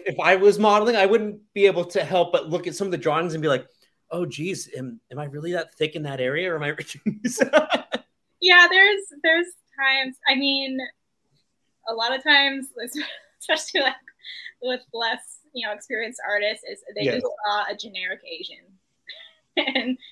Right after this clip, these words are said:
Speaker 2: it doesn't look like me. <laughs> Um,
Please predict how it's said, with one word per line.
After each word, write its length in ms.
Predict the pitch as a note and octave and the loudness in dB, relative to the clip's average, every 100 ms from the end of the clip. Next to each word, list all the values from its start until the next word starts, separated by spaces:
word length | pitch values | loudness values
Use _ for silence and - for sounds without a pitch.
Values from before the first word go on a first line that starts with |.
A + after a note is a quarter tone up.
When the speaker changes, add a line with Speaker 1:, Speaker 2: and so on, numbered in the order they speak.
| - | 0
Speaker 2:
it 80 | A3+ | 4
doesn't 320 | C#4 G#4 D#4+ | 4 4 4
look 160 | E4+ E4 | 4 6
like 220 | D#4 D4+ | 2 2
me. 360 | D4 A#3+ B3+ G#4 | 0 0 0 0
<laughs> 40 | A#4+ - B3 E4 - - B3+ A#3 G#3+ | -2 -4 -8 -6 -6 -6 -6 -4 -4
Um, 300 | G#3+ B3+ | -4 -6